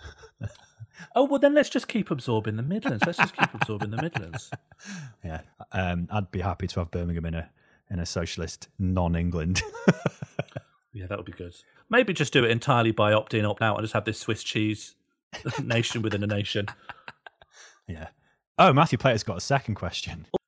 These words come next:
Speaker 2: Also, with both in their absolute prime, Marks versus Kropotkin,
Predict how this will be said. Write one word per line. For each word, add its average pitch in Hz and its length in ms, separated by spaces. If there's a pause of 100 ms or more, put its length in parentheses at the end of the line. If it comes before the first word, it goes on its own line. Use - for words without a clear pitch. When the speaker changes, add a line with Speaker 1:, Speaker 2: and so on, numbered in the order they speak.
Speaker 2:
Also, 127 480 (160)
with 117 140
both 156 200
in 147 100
their 120 100
absolute 127 420
prime, 98 400 (140)
Marks 117 260
versus 110 320
Kropotkin, 98 560